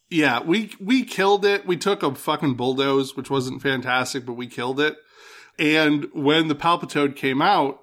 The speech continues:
what I wanted to do was put it to sleep, right? So that its Muddy Water and its Bulldoze did not hit Fluffy B as much as it could, because down accuracy is bad, down speed is bad when you're dealing with an Excadrill.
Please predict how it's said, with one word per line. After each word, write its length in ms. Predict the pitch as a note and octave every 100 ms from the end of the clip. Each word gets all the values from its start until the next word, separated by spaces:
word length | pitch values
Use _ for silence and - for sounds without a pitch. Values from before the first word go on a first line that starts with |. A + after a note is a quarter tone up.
| _
what 160 | C#3 C#3
I 80 |
wanted 420 | C3 E3 C#4+ A3 C3+
to 100 | C#3
do 320 | C3 E3 D3
was 240 | B2+ B2
put 200 | - D#3
it 120 | C#3 -
to 80 |
sleep, 480 | A#2+ - D3 - _ _ _ _
right? 340 | B2 B2+ C3 -
So 280 | - D3 B2+
that 360 | B2 A#2+ A#2 - - -
its 200 | C#3 A2+
Muddy 320 | C3 C#3+ D3+
Water 680 | D3+ C3 B2 B2 A#2+ A#2+ - _
and 540 | - A#2+ A#2+ A#2+ A#2+ A2+
its 160 | B2 A2
Bulldoze 720 | - E3 F#3 C#3 A#2+ A#2+ G#2+
did 180 | A2 B2
not 300 | A#2+ C3+ -
hit 440 | - C#3 B2+ A#2+
Fluffy 380 | - B2+ A#2+ B2
B 340 | A2+ C3+ C3 A#2+
as 220 | A#2+ A#2
much 380 | A#2 A#2 - - - -
as 220 | - B2+ C3+
it 160 | -
could, 400 | - C3 G#2 A2
because 380 | A#2 A#2 B2+ A2+
down 300 | A#2 C3+ C#3+
accuracy 600 | C3+ B2+ D#3+ E3 D#3+ G3
is 140 | F3
bad, 340 | C#3 C3+ B2+ B2
down 240 | A#2 A#2
speed 280 | - B2+ A2+
is 140 | A2+
bad 400 | - G2+ G2 G2 - - - -
when 160 | C#3 B2
you're 100 | A#2
dealing 380 | A#2 A2 A#2
with 180 | G#2 F#2+
an 80 | C#3
Excadrill. 720 | F3 F#3+ - C3 A2 F#2